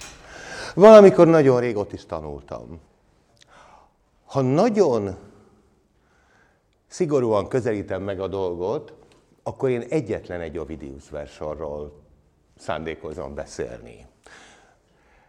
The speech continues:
Egyetlen egy Ovidius versor segítségével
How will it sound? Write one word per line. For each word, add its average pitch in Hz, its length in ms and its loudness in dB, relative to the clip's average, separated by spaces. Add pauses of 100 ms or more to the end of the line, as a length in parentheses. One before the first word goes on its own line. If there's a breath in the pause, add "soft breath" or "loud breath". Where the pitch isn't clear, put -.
(160 soft breath)
Egyetlen 156 540 -4
egy 110 160 -2
Ovidius 117 440 -6
versor 107 360 -6
segítségével 92 1000 -8